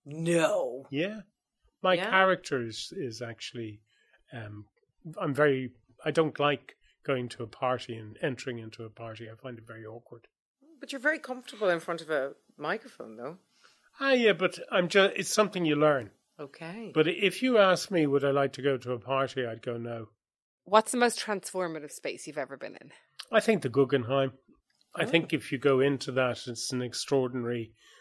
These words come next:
Speaker 2: space. The whole dynamics of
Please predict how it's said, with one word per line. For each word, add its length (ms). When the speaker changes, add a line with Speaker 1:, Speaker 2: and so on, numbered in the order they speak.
Speaker 2:
space. 720
The 120
whole 260
dynamics 1000
of 520